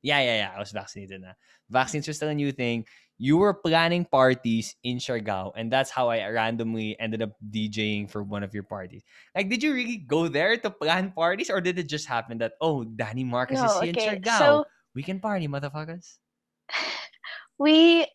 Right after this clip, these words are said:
Speaker 2: went to your event in Greenhouse, right? There was,
Speaker 1: Uh-huh.
Speaker 2: like, a Halloween party there.
Speaker 1: Yeah.
Speaker 2: Um, but my nephew was also there with his friends, and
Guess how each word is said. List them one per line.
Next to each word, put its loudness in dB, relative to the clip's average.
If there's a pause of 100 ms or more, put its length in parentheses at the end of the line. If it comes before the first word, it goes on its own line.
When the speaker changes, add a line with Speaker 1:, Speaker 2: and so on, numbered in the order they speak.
(180)
Speaker 2:
went 2
to -6
your 2
event -2 (200)
in -8
Greenhouse, 0
right? 4
There 4
was, 2
Speaker 1:
Uh-huh. -2
Speaker 2:
like, 0
a -2
Halloween 2
party -2
there. -4
Speaker 1:
Yeah. -10 (380)
Speaker 2:
Um, 6 (440)
but 4
my 2
nephew -2
was -2
also 0
there -2
with 0
his 2
friends, -4 (720)
and 6